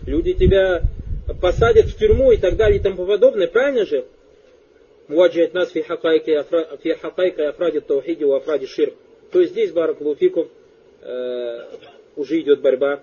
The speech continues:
с душой. «Изан фаллязи тамайязат бихи ази дава». И поэтому отличительным признаком этого давата, ад-давату лимам аль-муслих рахималлаху тааля,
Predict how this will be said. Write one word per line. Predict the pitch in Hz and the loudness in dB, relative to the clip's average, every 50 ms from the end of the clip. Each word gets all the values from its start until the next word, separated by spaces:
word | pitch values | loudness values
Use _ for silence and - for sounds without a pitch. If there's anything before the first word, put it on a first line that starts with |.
| - - | -12 -18
с | 120 | -10
душой. | 117 - 139 - - 156 127 - - - _ _ _ _ _ _ _ _ _ _ _ _ _ | -6 -6 -4 0 2 2 2 2 -2 -10 _ _ _ _ _ _ _ _ _ _ _ _ _
«Изан | - 165 208 254 254 | 0 2 2 2 2
фаллязи | 247 226 208 208 208 196 214 240 254 254 254 - _ _ _ _ | 2 2 4 4 4 4 2 0 -2 -4 -4 -8 _ _ _ _
тамайязат | - 160 185 233 220 196 165 170 160 | -4 -2 4 6 6 6 4 2 -2
бихи | 160 175 175 185 | 0 2 4 4
ази | 175 165 160 156 160 156 | 4 2 0 -2 -4 -4
дава». | 147 160 160 160 160 175 175 - - - - - - - - | -2 -2 0 0 0 -2 -4 -6 -14 -20 -20 -20 -20 -12 -10
И | 131 | -8
поэтому | 123 123 160 190 220 220 - 190 175 165 | -4 0 4 4 4 4 4 0 0 0
отличительным | 156 151 - 175 170 - 220 - 196 175 170 160 | -2 -2 -2 -6 -8 -8 -8 -6 -4 -4 -4 -2
признаком | - 190 - - 170 160 - - 165 | 0 0 2 2 0 0 2 4 6
этого | 160 - - - - | 6 6 6 6 4
давата, | 147 147 143 143 156 165 165 170 185 180 185 - - - - - - 170 | 4 2 2 2 0 0 0 0 0 2 2 2 0 -2 -4 -8 -8 -6
ад-давату | 170 156 - 165 175 170 160 156 - 156 | -4 -2 -2 0 0 2 2 2 0 0
лимам | 147 139 147 165 180 175 160 143 | -2 -2 -2 -2 -4 -4 -4 -4
аль-муслих | 143 139 151 175 185 175 - - - - | -4 -2 -2 -2 -2 -2 -4 -8 -6 -6
рахималлаху | 156 143 - 185 175 170 156 160 180 170 160 - | -8 -6 -4 -2 -2 0 0 2 0 0 -2 -2
тааля, | 170 185 196 196 220 | -4 -2 0 0 -2